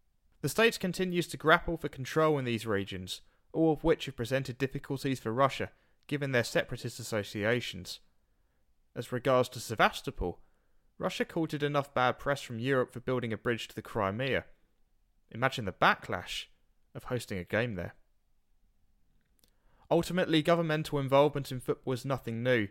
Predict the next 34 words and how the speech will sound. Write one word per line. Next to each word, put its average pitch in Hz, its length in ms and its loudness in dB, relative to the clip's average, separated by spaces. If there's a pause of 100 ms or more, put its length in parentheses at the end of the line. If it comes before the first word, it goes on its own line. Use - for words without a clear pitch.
(340)
particularly 139 680 0
where 120 180 6
dictatorships 120 760 -4
are 107 60 -6
concerned, 104 640 -4 (400)
but - 160 -8
Putin's 190 400 -6
approach 170 480 2
is 135 120 -6
markedly 143 520 0
different. - 580 -6 (340)
While 117 160 0
Recep 139 340 2
Erdogan's 143 540 6
affiliation 131 640 2
with 120 140 -6
Istanbul 123 500 -2
Basaksehir 139 640 0
is 117 120 -2
well 110 160 2
documented, 107 800 -4 (460)
and 110 100 -6
F 135 120 -2
C - 120 -4
Astana 170 500 2
have 143 180 2
the 139 80 -4
backing 139 480 0 (320)
from 131 140 -10
the 120 80 -2
Nazarbayev 151 720 4
regime 131 400 0
in 123 100 -6
Kazakhstan, 120 720 -2